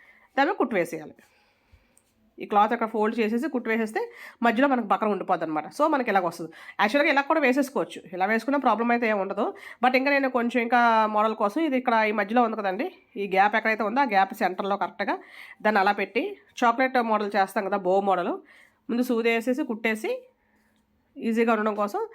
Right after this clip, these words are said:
ఆ తర్వాత సేమ్ అదే క్లాత్తో మనం చిన్న ఈ తయారు చేసి బెల్ట్ లాగా దాన్ని వేసేసి కుట్టేస్తాం.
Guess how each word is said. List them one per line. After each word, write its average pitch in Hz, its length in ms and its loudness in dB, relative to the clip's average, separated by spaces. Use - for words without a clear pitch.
ఆ 190 100 -2
తర్వాత 240 280 4
సేమ్ 233 260 0
అదే 220 200 0
క్లాత్తో 214 380 0
మనం 214 180 -2
చిన్న 202 200 -2
ఈ 208 40 -4
తయారు 214 280 2
చేసి 208 260 -2
బెల్ట్ 190 260 2
లాగా 220 180 2
దాన్ని 285 200 4
వేసేసి 269 280 -2
కుట్టేస్తాం. 160 400 -4